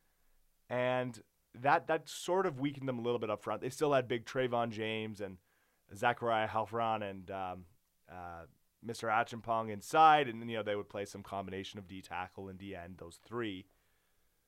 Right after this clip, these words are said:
So, I mean, they were still effective, but this wasn't a Laurier front at complete capacity. It's still also not a McMaster offense in its,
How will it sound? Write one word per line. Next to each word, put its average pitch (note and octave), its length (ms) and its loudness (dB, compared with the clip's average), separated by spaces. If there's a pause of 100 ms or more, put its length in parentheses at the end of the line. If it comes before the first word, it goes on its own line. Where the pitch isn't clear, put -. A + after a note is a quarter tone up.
(200)
So, A#2+ 560 2
I B2+ 60 0
mean, C3 160 -2
they D3 100 8
were D#3+ 140 4
still C3 200 -2
effective, A2+ 520 0
but A2 120 -4
this B2 180 -6
wasn't C#3 320 0
a A2 300 -4 (400)
Laurier A#2 420 0
front G#2+ 340 -4 (140)
at G#2 360 -4 (1200)
complete A#2 380 -8
capacity. G#2+ 520 -2
It's - 120 -16
still F3+ 300 2
also C3+ 260 2
not A#2+ 320 4
a - 40 -10
McMaster G#2+ 680 -2
offense D3+ 640 6 (520)
in G#2 140 -6
its, F#2+ 180 -10